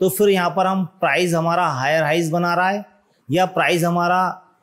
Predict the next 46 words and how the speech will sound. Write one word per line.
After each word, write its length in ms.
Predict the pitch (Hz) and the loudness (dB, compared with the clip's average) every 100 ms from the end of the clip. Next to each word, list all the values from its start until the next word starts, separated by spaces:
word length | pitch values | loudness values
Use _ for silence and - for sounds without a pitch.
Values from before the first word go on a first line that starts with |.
| _ - | _ -6
lower 380 | 156 175 190 196 | 0 2 4 2
lows 260 | 185 185 156 | 2 2 0
बना 240 | 160 143 | -2 0
रहा 100 | 127 | -2
है, 120 | 117 - | -4 -2
ये 120 | 202 | 0
भी 140 | 220 214 | 2 0
आसानी 320 | 175 175 175 | 0 -2 -4
से 100 | 170 | -4
find 240 | 156 156 | -2 -4
कर 80 | 147 | -4
सकते 240 | 131 123 131 | -6 -6 -6
हैं। 80 | 131 | -4
यहाँ 120 | 143 | -4
पर 120 | 170 | -4
फिर 160 | 180 190 | -4 -2
समय, 340 | 196 190 175 - | -2 -2 -4 -4
फिर 200 | - 202 | -2 0
हमें 140 | 185 | 0
यहाँ 100 | 190 | -2
पर 120 | 180 185 - | -2 -4 -2
कुछ 240 | 202 - 208 | -4 0 0
यहाँ 200 | 196 160 | 0 0
पर 100 | 185 | -2
conditions 480 | 160 139 143 185 185 | -2 -4 -4 -4 -2
लगानी 280 | 160 170 170 | -2 -4 -2
पड़ेगी। 460 | 170 170 165 185 - _ _ | 0 0 0 -2 -6 _ _
हमें 220 | 135 151 160 | -2 0 0
last, 540 | 131 139 175 - - 190 190 185 - - _ | 0 0 0 -4 -2 0 0 -2 -4 -14 _
आ, 480 | 135 139 135 127 127 120 - _ _ _ _ _ _ _ - | -4 -2 -2 -2 -4 -6 -10 _ _ _ _ _ _ _ -4
के 120 | 185 | -2
दो 380 | 156 190 185 170 | 2 2 2 0
swing 320 | - 190 185 | 0 0 0
हाई 280 | 143 165 170 | 0 0 0
और 160 | 135 156 | 0 -2
swing 220 | 180 185 | 0 0
low 160 | 175 175 | 0 0
को 200 | 196 196 190 - _ _ | 0 0 -4 -18 _ _
compare 360 | 180 175 214 214 | -2 0 0 0
करना 260 | 196 180 180 | 0 -2 0
पड़ेगा 360 | 156 147 135 117 - - | 0 0 0 -4 -8 -4
कि 80 | 165 | 0
ये 280 | 160 185 180 | 2 2 0
greater 300 | 147 165 156 | 0 -2 -2
than 220 | 160 170 165 | -2 -2 -2
इससे, 280 | - 165 | -4 -4